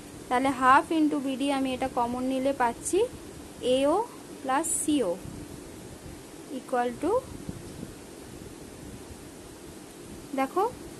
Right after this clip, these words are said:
এও plus সিও সমান কি পাচ্ছি? এসি। তাহলে half into বিডি into এসি। বিডি হচ্ছে রম্বসের একটা কর্ণ আর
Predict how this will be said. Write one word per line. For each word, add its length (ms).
এও 200
plus 220
সিও 260
সমান 300
কি 180
পাচ্ছি? 380
এসি। 240
তাহলে 240
half 300
into 320
বিডি 320
into 280
এসি। 220
বিডি 260
হচ্ছে 240
রম্বসের 420
একটা 300
কর্ণ 260
আর 80